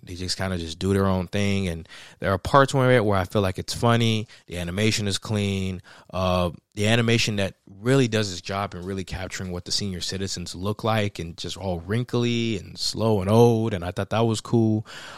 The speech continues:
Uh, it's basically a whole thing about how, um, robots are basically our,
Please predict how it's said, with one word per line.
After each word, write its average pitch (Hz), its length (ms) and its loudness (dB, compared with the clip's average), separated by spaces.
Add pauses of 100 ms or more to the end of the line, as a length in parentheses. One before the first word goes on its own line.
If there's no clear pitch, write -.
(100)
Uh, 90 400 4
it's 101 200 0
basically 117 580 2
a 87 120 -2
whole 113 520 4
thing 110 260 -4
about 95 240 -10
how, 98 520 -4 (440)
um, 90 420 -2
robots 107 760 6
are 87 340 0
basically 98 720 -2
our, 90 300 0